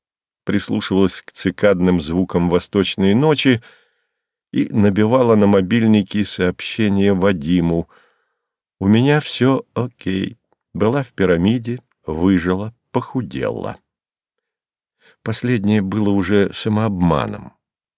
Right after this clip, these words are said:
На крыше появился Ануфриенко с крохотным глиняным чайничком и двумя малюсенькими чашечками в руках.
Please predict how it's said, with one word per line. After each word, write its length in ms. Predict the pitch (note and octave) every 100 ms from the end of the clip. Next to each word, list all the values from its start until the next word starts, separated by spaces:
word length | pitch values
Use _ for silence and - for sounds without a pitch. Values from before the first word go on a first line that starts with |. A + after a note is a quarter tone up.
| _ _ _ _ _ _ _ _ _ -
На 160 | A#2+ D3
крыше 460 | F3+ F#3 D#3+ D#3
появился 600 | C#3+ C#3+ C#3+ D3+ C3 C#3
Ануфриенко 840 | C3 B2+ C3+ C#3+ C#3 B2+ G2+ - F#2
с 80 |
крохотным 680 | - G#2 G#2+ - F#2 G#2 G2
глиняным 600 | F2+ G2+ G#2+ G2 G2 F#2+
чайничком 720 | - C#3 C#3 B2 A#2 - A2+ A2
и 180 | A2
двумя 460 | G2+ D#2 G#2 G#2+ A#2
малюсенькими 800 | G#2 G2 G#2 - G2 - F#2+ G2+
чашечками 720 | - G2+ F2 F#2 - - E2+
в 80 | E2
руках. 500 | F2 - E2+ - -